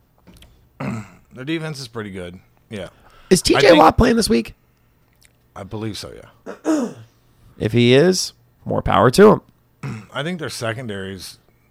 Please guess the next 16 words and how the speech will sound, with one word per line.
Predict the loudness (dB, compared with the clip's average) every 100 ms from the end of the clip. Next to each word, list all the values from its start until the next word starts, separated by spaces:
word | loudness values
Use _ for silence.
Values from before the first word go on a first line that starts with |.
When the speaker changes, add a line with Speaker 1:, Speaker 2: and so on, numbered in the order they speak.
| _ -10
Speaker 1:
a |
little | -8 -6 -6
softer. | -8 -8 -8 -8 -12 -12 -14 -16 _ _ _ _ _
Speaker 2:
Yeah, | 2 2
'cause | 2
they | 2
lost | 4 4 2
Hilton | 2 2 2 -4
to | -2 0 0
us. | 2 2 0 -10 -10 -12 -14
Speaker 1:
Yeah, | -12 -12 -14
and | -12 -12
then, | -12 -12 -8
I | -8
mean, | -6 -8
just | -10